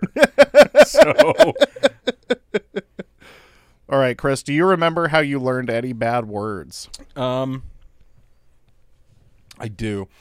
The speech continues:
Speaker 2: Most of them, well, the first time I learned the word fuck, we used to have, uh,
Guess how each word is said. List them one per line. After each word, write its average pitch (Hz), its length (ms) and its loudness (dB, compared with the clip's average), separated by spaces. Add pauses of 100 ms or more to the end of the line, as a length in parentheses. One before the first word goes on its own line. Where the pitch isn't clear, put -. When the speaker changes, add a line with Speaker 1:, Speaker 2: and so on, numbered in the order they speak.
(200)
Speaker 2:
Most 147 220 -10
of 190 80 -8
them, 139 80 -16
well, 120 320 2 (960)
the 131 120 -14
first 175 280 -4
time 127 560 -2
I 117 160 -6
learned 117 340 -8
the 110 60 -8
word 110 240 -8
fuck, - 600 -6 (1400)
we 123 120 -8
used 151 120 -10
to 135 60 -12
have, 127 400 -8
uh, 101 380 -10